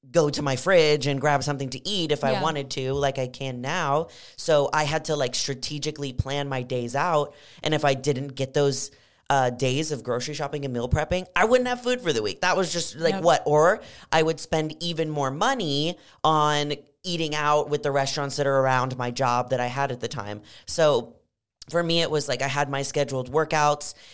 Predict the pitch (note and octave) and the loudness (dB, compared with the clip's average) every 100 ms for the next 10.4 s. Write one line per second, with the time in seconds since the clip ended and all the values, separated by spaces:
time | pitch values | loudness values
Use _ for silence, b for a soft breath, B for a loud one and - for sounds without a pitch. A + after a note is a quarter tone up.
0 | B C#3+ - D3 C#3+ C#3 C3 - b b | B -2 0 2 4 4 2 -4 b b
1 | _ _ _ C#3 E3+ E3 D3+ D#3 D3 C#3+ | _ _ _ -4 0 0 2 4 4 2
2 | B2+ C3+ C#3 C#3 C#3 C3+ C3 B2+ - C#3+ | 2 2 2 0 -4 -2 -2 -4 -2 0
3 | C3 - - F3 F#3 F3+ C#3+ C3+ C3+ C3+ | 0 -4 -2 0 0 0 0 0 -2 -4
4 | - C#3 C3 C3 C3 B2 B B C#3 C3+ | -4 -2 -2 0 0 -2 B B -2 -2
5 | G3+ G#3+ D3+ C3+ C3+ - C3+ D#3 E3+ D#3+ | -2 -2 0 0 -2 -2 -2 -2 -2 0
6 | C#3+ C#3+ B2+ A#2+ A2+ B2 C3+ B2+ A2 A2+ | 0 0 -2 -2 -6 -2 -2 -2 -6 -8
7 | - C3+ E2+ - - G2+ F#2 - D#3 D3+ | -6 -2 -4 -6 -8 -8 -8 -4 -2 2
8 | D3 C#3+ C#3+ C#3 C3 B2+ B2+ C3+ B2+ A#2+ | 2 2 2 2 2 0 -2 -4 -4 -4
9 | D3+ A3+ F3+ D3 - D3 D3 C3+ B2+ B2+ | -2 0 2 0 0 -2 0 0 0 -2
10 | A3+ G#3 D#3 D#3 | 2 4 4 2